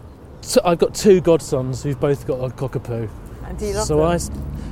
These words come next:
Speaker 1: I like the cockapoos. I think, I think they're great.
Speaker 2: Yeah.
Speaker 1: But I mean, I feel like, you know, you should just, like, buck the system and just get a black Labrador and see who salutes. <laughs>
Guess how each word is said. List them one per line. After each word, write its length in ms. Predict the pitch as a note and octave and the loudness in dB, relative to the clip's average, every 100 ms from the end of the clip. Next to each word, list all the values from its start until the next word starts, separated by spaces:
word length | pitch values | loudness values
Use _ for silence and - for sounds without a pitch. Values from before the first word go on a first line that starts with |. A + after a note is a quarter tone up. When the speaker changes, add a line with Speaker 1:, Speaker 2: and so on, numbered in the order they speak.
| - | -2
Speaker 1:
I 80 | D#3 | 2
like 180 | A#3+ C4+ | 4 4
the 80 | A3+ | 4
cockapoos. 600 | B3 G#3 G#3+ C4+ C3 D#3 | 4 4 4 2 2 2
I 40 | |
think, 200 | F#3 F#3 | 2 2
I 60 | E3+ | 2
think 160 | G3+ | 4
they're 80 | F3+ | 4
great. 280 | E3+ A3+ D3 G2+ - | 4 4 4 -2 -4
Speaker 2:
Yeah. 300 | A3+ B3 C4 A#3 - | -2 0 -2 -6 0
Speaker 1:
But 120 | G3 F3 | 2 4
I 40 | |
mean, 160 | F#3 F#3 | 4 2
I 80 | |
feel 280 | F3 G#3+ A3 | 2 6 8
like, 360 | G3 D#3 C3 - - - - | 8 6 2 -8 -18 -20 -8
you 100 | F3 | -2
know, 120 | E3+ | 0
you 120 | C#3 C#3+ | 0 -2
should 220 | - D3 | -4 -6
just, 240 | D3+ - | -6 -4
like, 200 | C#3+ C3+ A#2 - - - - - - | -2 -2 -6 -14 -16 -18 -18 -16 -2
buck 220 | A3 G3 | 2 2
the 80 | D#3+ | 0
system 600 | C#3 E3 C#3+ - C#3 B2+ A#2+ - - - - - - - | 0 0 0 0 -2 -2 -8 -16 -18 -18 -18 -18 -16 -6
and 140 | D#3 C#3 | -4 -2
just 200 | D3 - - - - - | -4 -6 -16 -18 -18 2
get 160 | F3 | 4
a 60 | C#3+ | 4
black 200 | D#3+ C#3+ | 2 2
Labrador 520 | C#3 C3 C3+ C3+ C3 A#2+ - | 2 2 2 2 0 -4 -10
and 100 | C#3+ | -8
see 120 | - | -2
who 80 | C#3 | -2
salutes. 460 | A#2 C#3 C#3 B2 - - - - - - - - | -2 -2 -2 -4 -12 -16 -16 -16 -18 -18 -18 -18
<laughs> 80 | - | -14